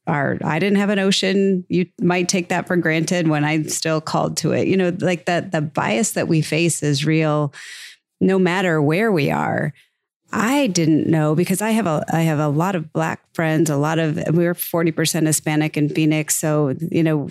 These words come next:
we've got this United Nations kind of community here. And I take for granted the experiences that my Black and Asian and Hispanic and Native American friends have had. That's different than my,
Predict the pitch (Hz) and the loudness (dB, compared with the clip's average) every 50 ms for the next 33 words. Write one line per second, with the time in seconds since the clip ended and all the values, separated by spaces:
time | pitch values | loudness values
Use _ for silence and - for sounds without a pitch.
0 | - - 190 208 - - - 226 220 208 196 175 160 156 - - 170 156 151 165 | -6 -2 -2 -2 0 -2 -4 -4 -4 -4 -2 -2 0 0 0 0 -2 0 0 0
1 | 170 165 160 143 156 156 160 151 - 151 151 143 - - - 165 156 151 147 139 | 0 0 0 0 0 0 0 0 0 0 0 -2 -2 -2 -2 0 0 2 2 0
2 | 139 139 143 - - - - - - _ _ - - _ - - 165 175 185 202 | -2 -4 -8 -12 -16 -18 -18 -18 -18 _ _ -20 -18 _ -6 -2 0 2 2 2
3 | 240 226 220 185 156 151 147 143 147 156 151 151 147 147 151 151 - - 165 165 | 2 2 2 2 2 2 2 4 4 4 2 2 2 2 0 0 0 0 0 0
4 | 160 160 156 - 185 175 180 - 165 151 143 - 147 151 165 180 175 - 165 156 | 0 0 -2 -2 -2 -2 -2 -2 -4 -2 -2 0 0 0 0 0 0 0 0 0
5 | 151 147 - 156 156 147 151 - - - 190 185 196 190 175 160 165 - 160 156 | 0 0 -2 -2 -2 -2 -2 -4 -4 -2 -2 0 2 2 0 0 0 0 0 0
6 | 147 147 151 - 151 143 - 147 151 151 151 151 151 147 - - - - - - | 0 0 0 -2 -2 -2 0 0 0 0 0 0 -2 -2 -4 -8 -14 -20 -20 -20
7 | - _ _ _ - 165 156 139 123 - - 156 156 165 165 165 160 151 - 143 | -20 _ _ _ -4 -2 -2 -2 -4 -4 -2 0 0 2 2 2 2 0 0 0
8 | 139 139 135 107 143 147 143 139 139 160 - - - 170 165 160 156 151 147 139 | 0 2 2 0 0 2 2 2 2 2 0 -2 -2 -2 -2 0 0 0 0 0
9 | 143 139 - - - 175 - 156 156 147 147 147 147 147 151 160 165 165 151 156 | -2 -4 -4 -6 -6 -4 -2 0 0 2 2 2 2 2 2 2 2 2 0 0
10 | 147 151 160 160 165 160 - 147 139 139 143 - 170 170 165 156 143 - - 139 | 0 0 0 0 -2 -2 -2 -2 -2 -2 -2 -2 -2 0 0 0 0 0 -2 -2
11 | 127 135 165 214 233 190 147 143 143 151 151 - - - 180 170 - 175 165 160 | 0 0 0 0 0 0 -2 -2 -2 -2 -4 -2 -2 -2 -2 -2 -2 -2 -2 0
12 | - 151 151 151 147 147 151 160 160 156 156 156 | 0 2 2 2 2 2 2 0 0 0 0 -2